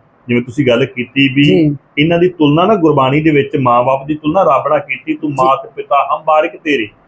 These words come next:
Speaker 2: ਜੀ।
Speaker 1: ਤੂੰ ਸਾਂਝਾ ਸਾਹਿਬ ਬਾਪ ਹਮਾਰਾ, ਏਕ ਪਿਤਾ ਏਕ ਸਕੇ ਹਮ ਬਾਰਿਕ।"
Speaker 2: ਬਾਰਿਕ।
Speaker 1: ਵੀ ਮਾਂ-ਬਾਪ ਸ਼ਬਦ ਦੀ ਤੁਲਨਾ ਰੱਬ ਦੇ ਨਾਲ ਕੀਤੀ ਹੈ।
Speaker 2: ਬਿਲਕੁਲ।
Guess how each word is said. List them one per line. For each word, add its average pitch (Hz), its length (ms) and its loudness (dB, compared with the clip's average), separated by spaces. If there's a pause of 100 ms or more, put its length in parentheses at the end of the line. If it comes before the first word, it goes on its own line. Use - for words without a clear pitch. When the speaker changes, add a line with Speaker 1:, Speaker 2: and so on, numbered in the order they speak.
(140)
Speaker 2:
ਜੀ। 156 260 2
Speaker 1:
ਤੂੰ 147 120 -6
ਸਾਂਝਾ 170 480 0
ਸਾਹਿਬ 165 380 0
ਬਾਪ 123 240 0 (160)
ਹਮਾਰਾ, 120 460 0 (280)
ਏਕ 185 320 0
ਪਿਤਾ 208 260 0 (100)
ਏਕ 220 240 0
ਸਕੇ 240 320 -4
ਹਮ 208 300 -2
ਬਾਰਿਕ।" 170 240 2
Speaker 2:
ਬਾਰਿਕ। 160 460 -2 (320)
Speaker 1:
ਵੀ 202 140 0
ਮਾਂ-ਬਾਪ 202 460 2
ਸ਼ਬਦ 175 320 0
ਦੀ 220 80 -2
ਤੁਲਨਾ 196 360 0
ਰੱਬ 185 340 2
ਦੇ 196 60 2
ਨਾਲ 185 160 2
ਕੀਤੀ 156 420 -2
ਹੈ। 147 140 -2
Speaker 2:
ਬਿਲਕੁਲ। 175 480 0